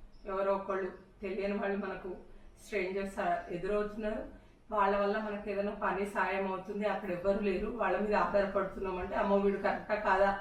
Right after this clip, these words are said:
అని ఒక్క నిమిషం ఆలోచిస్తాం, కానీ వేరే ఛాయిస్ ఉండదు అక్కడ.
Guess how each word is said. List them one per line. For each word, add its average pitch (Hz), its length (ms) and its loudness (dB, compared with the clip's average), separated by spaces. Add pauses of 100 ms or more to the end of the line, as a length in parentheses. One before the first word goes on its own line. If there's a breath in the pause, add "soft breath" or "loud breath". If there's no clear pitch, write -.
(340 loud breath)
అని 233 80 0
ఒక్క 233 180 -2
నిమిషం 233 400 -2
ఆలోచిస్తాం, 233 580 0
కానీ 240 200 0
వేరే 226 380 2
ఛాయిస్ 196 300 6
ఉండదు 170 240 0
అక్కడ. - 200 -2